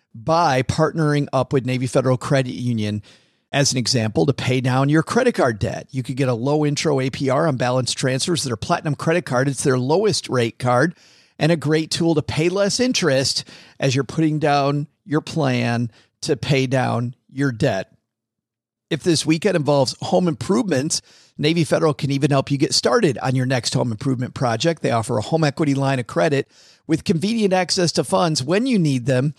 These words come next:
at a variable rate. So you're not taking out a big loan all at once. You're only using the money you need, and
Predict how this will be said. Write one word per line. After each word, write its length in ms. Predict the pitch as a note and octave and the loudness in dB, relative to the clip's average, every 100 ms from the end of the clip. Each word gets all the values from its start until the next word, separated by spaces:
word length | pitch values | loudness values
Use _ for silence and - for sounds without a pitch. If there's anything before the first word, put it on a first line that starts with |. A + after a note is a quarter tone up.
| - - _ | -12 -20 _
at 120 | B2 C3+ | -2 0
a 40 | |
variable 460 | B2 B2+ C3 C3 B2+ | 0 0 0 0 0
rate. 280 | D3 A#2 | 0 0
So 100 | - | -4
you're 80 | C#3 | -2
not 140 | C3+ C3+ | -4 -2
taking 320 | D#3 - C#3+ | -2 0 0
out 140 | C3 | 0
a 40 | A#2 | -2
big 420 | - G3 A3 E3+ | -2 -2 0 0
loan 340 | C#3+ B2 C3+ | 2 2 0
all 260 | - D3 C#3+ | 0 0 0
at 80 | C#3 | 0
once. 400 | C3 B2 B2 C#3+ | -2 0 -2 -4
You're 140 | - | -2
only 360 | E3 F#3+ F#3+ C#3+ | -2 0 2 0
using 420 | B2+ B2+ C#3+ C3 | 2 0 0 0
the 80 | B2+ | 0
money 280 | C3 C3+ E3 | 0 0 0
you 120 | E3+ | 0
need, 380 | C#3 G2+ A2 C#3 | 0 -2 -2 -4
and 160 | C3+ | -4